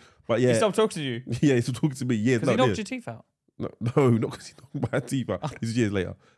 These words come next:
Speaker 1: But anyway, um, yeah, and it, and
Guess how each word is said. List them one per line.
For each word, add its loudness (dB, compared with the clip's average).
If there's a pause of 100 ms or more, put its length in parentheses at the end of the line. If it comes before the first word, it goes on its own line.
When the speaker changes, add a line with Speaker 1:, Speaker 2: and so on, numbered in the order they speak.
Speaker 1:
But 2
anyway, 4 (1400)
um, -2 (1120)
yeah, -2
and -6
it, -6
and -6